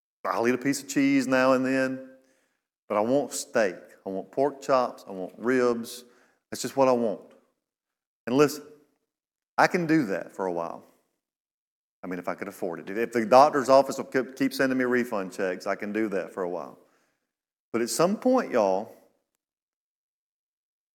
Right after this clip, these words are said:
my, my health is gonna suffer because I'm not taking in all of those things that are on that chart. I've just picked one and chosen to wear it out. <laughs>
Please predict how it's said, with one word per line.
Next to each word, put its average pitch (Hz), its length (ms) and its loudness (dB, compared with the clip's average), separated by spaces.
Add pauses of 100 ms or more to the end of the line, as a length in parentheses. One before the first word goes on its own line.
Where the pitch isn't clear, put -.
(140)
my, 127 180 6
my 139 380 6
health 135 360 6
is 123 140 2
gonna 131 240 4
suffer 131 580 2 (1000)
because 120 280 -2
I'm 117 160 2
not 139 280 2
taking 147 420 0
in 117 300 0
all 143 420 4
of 120 120 -2
those 123 240 0
things 110 340 -2
that 98 80 -6
are 104 100 0
on 101 140 -4
that 92 180 -8
chart. 87 460 -6
I've 95 120 -4
just 110 260 -8
picked 135 280 0
one 104 580 -2 (880)
and 104 120 -10
chosen 107 520 -2
to 90 100 -14
wear 110 420 2
it 110 140 4
out. - 440 -2
<laughs> - 40 -20